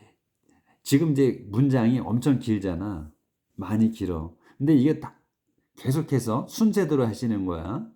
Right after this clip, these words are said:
그래서 주어, 동사, 목적어, 보어가 나오는 거야. 그리고 기능은 여기 대시로 나오든가 뭐 이렇게 연결되는 거지. 늘어지는 거야. 그러니까 주어, 동사, 목적어, 보어만 딱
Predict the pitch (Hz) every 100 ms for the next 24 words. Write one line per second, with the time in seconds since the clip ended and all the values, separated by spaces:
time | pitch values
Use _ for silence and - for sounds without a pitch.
0 | _ _ _ _ _ - - _ - 147
1 | - - 147 170 165 131 131 123 139 110
2 | 104 - 117 113 113 110 104 98 87 85
3 | 80 82 82 82 80 113 123 135 135 -
4 | 127 123 110 110 95 98 - 101 104 107
5 | 98 95 90 87 90 82 92 92 - -
6 | - - 101 87 - 85 87 _ _ 104
7 | 110 123 120 95 87 82 78 76 82 85
8 | - - 98 113 127 104 92 78 80 80
9 | 85 85 110 - - - _ - 131 147
10 | 135 117 104 113 113 92 90 113 104 107
11 | 120 123 117 110 104 - -